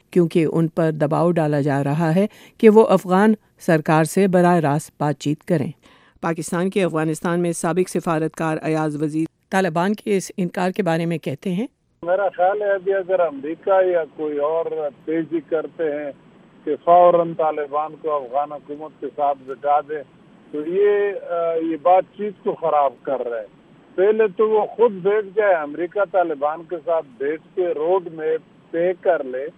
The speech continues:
Speaker 2: پھر اس روڈ میپ کو لے کے طالبان، مجھے یقین ہے، افغان حکومت کے ساتھ بیٹھنے پہ اعتراض نہیں کریں گے۔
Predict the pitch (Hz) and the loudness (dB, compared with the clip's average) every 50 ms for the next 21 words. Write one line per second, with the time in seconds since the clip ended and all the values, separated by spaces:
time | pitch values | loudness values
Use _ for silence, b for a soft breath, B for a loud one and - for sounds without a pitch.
0 | _ _ _ _ _ _ _ _ _ _ - - 202 202 196 185 - - 226 247 | _ _ _ _ _ _ _ _ _ _ 0 4 4 4 4 2 -2 -4 -2 -2
1 | 269 214 - - 208 202 208 208 208 202 180 170 175 180 190 196 196 175 _ _ | -2 -2 -4 -4 0 2 2 2 2 2 0 -4 -2 -2 0 0 -2 -4 _ _
2 | - 196 185 180 170 156 165 180 185 175 - - 185 180 165 - 190 170 156 147 | -4 0 0 0 0 0 -2 -2 -2 -2 -2 -2 -2 -2 0 0 2 2 2 2
3 | 139 131 120 131 143 156 170 175 180 180 190 _ _ _ _ _ _ _ - - | 0 -2 0 0 0 0 0 -2 -4 -8 -16 _ _ _ _ _ _ _ -20 -14
4 | 151 165 170 151 160 170 165 160 156 139 - - - 190 208 220 202 180 170 180 | -10 -10 -8 -4 -4 -2 -2 -2 -4 -4 -6 -6 -6 -4 -4 -2 -4 -2 2 4
5 | 180 175 170 156 135 120 131 147 156 151 151 147 - - 160 151 160 156 143 _ | 4 4 4 2 0 -2 -2 -2 -2 -2 -6 -12 -12 -12 -14 -12 -12 -14 -14 _
6 | - 156 139 127 - 151 147 156 151 139 127 117 135 139 143 - - 151 147 135 | -12 -12 -12 -8 -2 0 0 0 0 -4 -10 -8 -8 -8 -8 -8 -12 -14 -14 -14
7 | - 151 156 160 156 - - 143 127 131 131 131 127 120 120 127 143 165 175 160 | -10 -8 -8 -8 -8 -8 -8 -6 -4 -2 -2 -4 -6 -8 -14 -14 -10 -10 -10 -10
8 | - 143 135 123 117 113 113 110 107 | -6 -6 -6 -6 -6 -8 -12 -18 -20